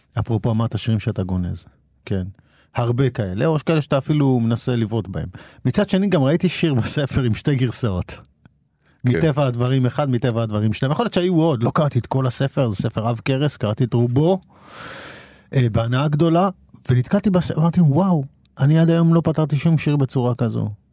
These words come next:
Speaker 1: אוקיי, ניתן לכם פה, אתה יודע, כמו שעושים בג'אז לפעמים, אלטרנטי-, אלטרנטיב טייק.
Speaker 2: זה לא שהייתה לי התלבטות בין גרסה א' וגרסה ב',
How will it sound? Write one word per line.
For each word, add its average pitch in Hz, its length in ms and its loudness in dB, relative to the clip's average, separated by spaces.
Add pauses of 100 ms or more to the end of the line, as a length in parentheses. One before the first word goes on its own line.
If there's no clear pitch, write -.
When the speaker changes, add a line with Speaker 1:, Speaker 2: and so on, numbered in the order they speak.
(720)
Speaker 1:
אוקיי, 139 220 0
ניתן 123 260 0
לכם 127 320 2
פה, 120 460 0
אתה 131 100 0
יודע, 147 180 2
כמו 151 160 0
שעושים 143 320 2
בג'אז 127 440 0
לפעמים, 101 280 -2
אלטרנטי-, 113 760 0
אלטרנטיב 123 460 0
טייק. 107 420 -4 (600)
Speaker 2:
זה 90 140 2
לא 151 180 2
שהייתה 139 280 0
לי 131 100 0
התלבטות 117 380 0
בין 113 160 0
גרסה 107 440 -2
א' 113 180 0
וגרסה 101 500 -2
ב', 110 160 0